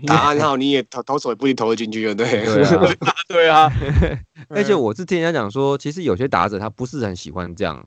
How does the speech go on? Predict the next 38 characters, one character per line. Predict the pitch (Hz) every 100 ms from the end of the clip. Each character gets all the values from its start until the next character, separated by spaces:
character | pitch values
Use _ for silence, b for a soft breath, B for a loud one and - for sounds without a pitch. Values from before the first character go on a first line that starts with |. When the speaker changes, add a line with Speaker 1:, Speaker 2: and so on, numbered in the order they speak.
| -
Speaker 3:
就 | 147
是 | 147 139 117 92 50 - - -
会 | 151
分 | 143 139 139
心 | 127 120
嘛， | 120 80 92 _
好 | -
像 | 87 87 80
会。 | 98
Speaker 1:
嗯。 | -
Speaker 2:
对 | 98
啊， | 92 50 50 50 50 -
都 | 113 123
会 | 127
影 | 113
响 | 113 90
到 | 104 95
啦， | 87
多 | 101
多 | 98
少 | 95 90
少， | 82
Speaker 3:
对 | -
啊。 |
Speaker 2:
因 | -
为 | 117
棒 | 131
球 | 113 101
本 | 101
来 |
就 | 107 117
很 | 95
专 | 104
注 | 101 104
的 | 92
运 | 92 90
动 | 92 87
啦。 | - -